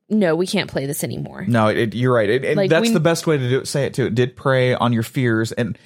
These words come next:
Speaker 2: which is fine. But then, 'cause I watched it, I was, I, I mean, obviously
Speaker 1: Yeah.
Speaker 2: I edit, edit the episodes, but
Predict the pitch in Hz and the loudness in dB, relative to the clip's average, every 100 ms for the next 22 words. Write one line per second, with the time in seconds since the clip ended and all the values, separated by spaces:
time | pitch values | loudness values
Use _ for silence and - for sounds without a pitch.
0 | - _ 160 185 170 - - 339 359 226 | -20 _ -2 0 0 -4 -2 0 2 2
1 | 190 196 202 _ - 135 156 170 190 170 | 2 0 -2 _ -6 0 2 2 2 0
2 | - - - 220 269 151 120 - 120 95 | -4 -2 2 2 4 4 2 0 -2 -2
3 | _ _ 143 170 151 180 143 - 123 120 | _ _ 0 2 2 2 0 -4 -2 0
4 | 107 208 139 120 113 110 110 113 113 110 | 2 2 4 4 2 0 0 0 2 0
5 | 127 120 107 110 107 | 0 0 0 0 -2